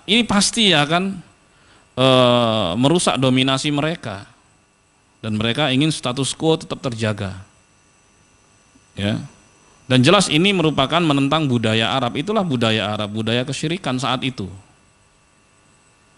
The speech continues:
Ya. Yang terus dilakukan dan dibesar-besarkan dalam berbagai macam kesempatan. Oleh sebab itu, ketika Nabi Shallallahu Alaihi Wasallam dipandang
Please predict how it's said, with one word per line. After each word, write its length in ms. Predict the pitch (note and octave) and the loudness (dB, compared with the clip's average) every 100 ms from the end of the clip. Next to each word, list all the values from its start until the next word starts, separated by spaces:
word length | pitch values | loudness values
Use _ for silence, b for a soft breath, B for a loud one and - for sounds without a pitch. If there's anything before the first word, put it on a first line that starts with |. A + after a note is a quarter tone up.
| _ _ | _ _
Ya. 320 | - G2+ G#2+ C3 - - _ _ _ _ _ _ | -8 -4 -4 -6 -14 -20 _ _ _ _ _ _
Yang 300 | - A#2 A#2+ A2 G#2+ G#2 | -2 2 4 4 0 0
terus 220 | C#3 D3+ - - - A#2+ | 2 2 2 -4 -2 2
dilakukan 800 | A#2 A2+ B2 - A2+ F#2+ F#2 G2 _ _ _ _ _ _ | 4 4 2 0 0 0 -6 -14 _ _ _ _ _ _
dan 120 | A2+ A2+ | 0 2
dibesar-besarkan 1040 | A2+ G#2 A2+ G#2 G#2 A#2 B2 A2 F#2+ G2+ A2 - - _ _ _ _ - | 2 2 2 2 2 0 0 -2 -4 -6 -14 -20 -20 _ _ _ _ -2
dalam 160 | G#2 G#2 | 2 4
berbagai 360 | G2+ G#2 A2 G#2+ | 4 2 2 2
macam 320 | G#2+ G#2+ G#2 | 2 0 -2
kesempatan. 720 | G#2 G2 G2+ G#2 G#2 G2+ G#2 - _ _ _ B B B B B B B B - | -2 -4 -4 -6 -6 -8 -10 -14 _ _ _ B B B B B B B B 2
Oleh 120 | D#3+ | 4
sebab 160 | D#3+ D3+ | 6 4
itu, 160 | F3+ G3+ | 4 2
ketika 400 | E3+ D3+ D#3 D#3+ | 0 0 2 4
Nabi 240 | E3 F#3 | 4 4
Shallallahu 480 | F3 D#3+ D3+ E3 D3+ | 4 4 6 6 6
Alaihi 480 | C3 C#3 D#3 C3+ B2+ | 6 6 6 6 4
Wasallam 560 | A#2 D3+ D3+ D3 C3+ | 2 2 2 2 0
dipandang 880 | A#2+ A2+ B2+ C3 A#2+ A#2+ G#2+ G2 G2+ | -2 -2 -2 0 2 0 -2 -6 -10